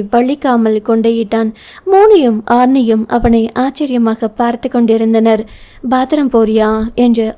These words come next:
ஆர்னியிடம் விக்ரம் கேட்க, ஆர்னியும் சம்மதமாக தலையசைத்தாள். உடனே அவளை இலகுவாக கையில் ஏந்தி கொண்டு பாத்ரூமிற்கு செல்வதற்காக திரும்ப,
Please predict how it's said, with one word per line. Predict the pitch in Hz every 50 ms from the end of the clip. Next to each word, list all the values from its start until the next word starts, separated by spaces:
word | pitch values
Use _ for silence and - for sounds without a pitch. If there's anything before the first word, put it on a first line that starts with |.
| -
ஆர்னியிடம் | 233 240 247 247 254 262 240 233 208 220 220 214
விக்ரம் | 220 208 - 233 233 226 220 -
கேட்க, | 220 220 214 214 226 220 220 220 - - - - - - - -
ஆர்னியும் | 311 349 392 440 392 311 254 226 240 233
சம்மதமாக | - 254 247 269 311 320 320 269 240 233 226 220 220 220
தலையசைத்தாள். | 226 220 226 226 233 233 226 - 220 214 208 233 220 220 226 - - - - _ -
உடனே | 294 277 254 269 262 254 240 233 233 233
அவளை | - 240 233 240 240 233 233 233 233 -
இலகுவாக | 262 269 285 285 277 254 254 233 233 226 214 - 220 214
கையில் | - 240 233 220 233 226 220 - -
ஏந்தி | 233 233 226 226 233 233
கொண்டு | 226 233 226 214 220 220 220 - - - - - - 285
பாத்ரூமிற்கு | 302 302 311 381 - - 427 359 302 254 214 226 220
செல்வதற்காக | - 240 233 226 262 254 254 254 254 247 240 233 226 226 214
திரும்ப, | 208 233 233 226 226 202